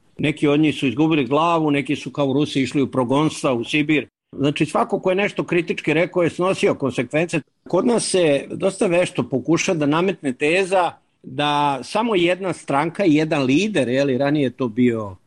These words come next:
Milošević, sad nažalost postaje sve više Aleksandar Vučić, govori u ime celog naroda i svako koji govori protiv te politike ili politike te stranke i tog lidera je izdajnik svoga naroda i svoje države.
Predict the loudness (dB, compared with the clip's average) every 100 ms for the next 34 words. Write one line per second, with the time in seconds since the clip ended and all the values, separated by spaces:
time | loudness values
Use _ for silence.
0 | _ 0 2 2 0 0 2 2 2 0
1 | 0 0 -2 -2 -4 0 -2 0 0 2
2 | 2 0 0 0 0 0 -2 -2 -4 -8
3 | -14 _ -4 0 2 2 2 2 -2 -2
4 | -2 0 -2 -2 0 0 0 0 -4 -8
5 | _ -2 0 -2 -4 -2 0 2 2 2
6 | 2 2 0 -2 -2 -2 -4 -2 0 0
7 | 0 -2 -2 -2 -2 -2 -2 -2 -2 -2
8 | -2 -2 -2 -2 -2 -2 2 2 2 2
9 | 2 2 2 0 -2 -6 _ -4 -2 0
10 | 0 0 -2 -4 -2 2 2 2 2 2
11 | 2 0 0 -2 0 0 0 0 0 -2